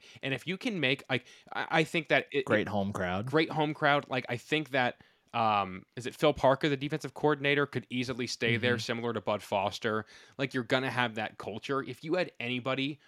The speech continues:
Speaker 1: who, like, wasn't, like, so dead set on keeping football in the twentieth century as head man of that program, you could be a really cool and fun program. And it's a shame that that's not the case. But it's good for Penn State.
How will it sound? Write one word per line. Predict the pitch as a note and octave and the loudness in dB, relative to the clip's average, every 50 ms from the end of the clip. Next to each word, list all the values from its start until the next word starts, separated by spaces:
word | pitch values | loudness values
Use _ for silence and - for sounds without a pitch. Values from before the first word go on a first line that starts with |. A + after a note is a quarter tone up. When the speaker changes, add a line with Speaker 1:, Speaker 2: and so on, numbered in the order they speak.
| _ _ | _ _
Speaker 1:
who, | - - D3 | -6 -4 -2
like, | C#3 C3 B2+ - | 0 0 -2 -4
wasn't, | A2 A2+ A2 B2 B2+ B2+ A#2+ C3+ - - - _ _ _ _ _ _ _ _ _ _ _ - | -4 0 2 2 2 2 0 -2 -4 -6 -12 _ _ _ _ _ _ _ _ _ _ _ -6
like, | - C3+ B2+ - - | -6 -6 -4 -6 -10
so | - - - G3 F#3 F#3+ F3 D#3 A#2 - _ | -10 -4 2 4 4 6 4 2 0 -4 _
dead | - A#2 A#2+ B2+ - | -2 -2 -2 -2 -4
set | - - D3+ D3+ - | 0 2 2 2 2
on | - A#2+ A#2+ | 0 -4 -4
keeping | - - C3 B2 - C#3 B2 | -2 -4 -4 -4 -2 -6 -6
football | - - B2 - - C3 B2+ B2+ | -4 -4 -4 2 4 4 4 4
in | B2 | 2
the | A#2 A2 | 0 -2
twentieth | - - A#2+ A2+ A#2+ A#2 A2 - | -2 -4 -4 -2 -2 -2 -4 -4
century | - - G#2+ G#2+ G#2+ - B2+ C3 C3 B2 - | -4 -6 -6 -4 -4 -2 -2 0 0 0 2
as | A#2 A2+ A2 - | 2 0 0 0
head | - B2 A#2 A#2 | -2 -2 -2 0
man | A#2 A2+ A2+ A2+ | -2 -2 -2 0
of | G#2+ | 2
that | G#2+ G#2+ - - | 2 0 0 0
program, | - - A2 G#2 G2+ A2+ A#2+ A#2+ B2 B2+ B2 - - - - _ | -2 -2 -2 0 0 0 2 2 2 0 -2 -8 -16 -20 -20 _
you | - C#3 E3+ | -6 -6 -4
could | E3+ - - - | -2 -4 -4 -4
be | D3+ D3 C3+ | -2 -2 -2
a | B2+ | -2
really | A2+ G2+ G2+ G#2+ A#2+ A#2+ A#2+ A#2+ A2+ - | -2 -4 -6 -4 -4 -2 -2 -2 -4 -6
cool | - - B2+ A2+ G#2 G#2 | -4 -4 -2 -2 -2 -4
and | G2+ - | -4 -4
fun | - A2 G2+ F#2 F2+ | -4 -4 -4 -4 -6
program. | - - F2+ F2 D#2+ - - - - - | -8 -8 -8 -8 -10 -16 -20 -20 -18 -12
And | G2 A#2 | -10 -10
it's | A2+ - A2 | -8 -8 -10
a | F#2 | -10
shame | - - - - - D#3 C#3+ C#3+ C3+ B2+ | -8 -8 -6 -2 0 0 0 0 0 -2
that | A#2 - - | -2 0 0
that's | A2+ A2 - - | -2 -2 -2 -4
not | A2 G2+ | -6 -6
the | - - | -6 -8
case. | - - F2 - - - - - - _ _ _ _ _ _ _ | -10 -10 -12 -12 -12 -14 -14 -14 -18 _ _ _ _ _ _ _
But | A#2 A#2+ | -10 -8
it's | - | 0
good | - F3 E3+ | 0 2 2
for | D3+ C3+ | 4 2
Penn | - G2+ G2 | 2 -2 -2
State. | - F#2 E2+ - | -4 -6 -8 -8